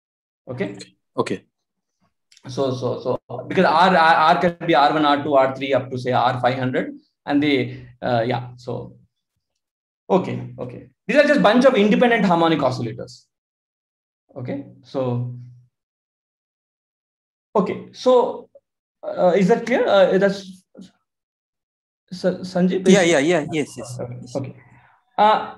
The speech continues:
Speaker 1: also, you see, these kind of reservoirs are also quite, uh, important because they represent, like, phonon modes in a solid.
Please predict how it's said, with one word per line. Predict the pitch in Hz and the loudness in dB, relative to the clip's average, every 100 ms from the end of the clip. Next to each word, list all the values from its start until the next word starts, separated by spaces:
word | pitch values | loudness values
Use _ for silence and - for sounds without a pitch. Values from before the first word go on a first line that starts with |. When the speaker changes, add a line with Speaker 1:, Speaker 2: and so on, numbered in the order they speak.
| 226 | 0
Speaker 1:
also, | 247 349 285 - | 4 4 4 2
you | 208 233 | -2 -2
see, | 311 | 0
these | 240 190 285 | 2 4 2
kind | 320 320 | 2 2
of | 254 | 2
reservoirs | 240 262 262 269 254 | 4 6 6 6 6
are | 247 | 2
also | 208 202 262 175 | 2 2 -2 0
quite, | 202 240 - - | 0 0 -2 0
uh, | 185 180 170 - 175 165 131 120 | 4 6 6 2 -2 -4 -6 0
important | 185 185 240 185 208 240 | 0 4 2 2 -2 -4
because | 180 190 214 180 | -6 -2 -2 2
they | 208 | 2
represent, | 190 190 247 247 247 240 | 2 2 2 4 2 2
like, | 220 | 0
phonon | 185 202 214 233 214 | 0 2 4 4 4
modes | 220 180 | 0 0
in | 202 | 0
a | 190 | 0
solid. | 175 143 143 123 | 2 2 2 -2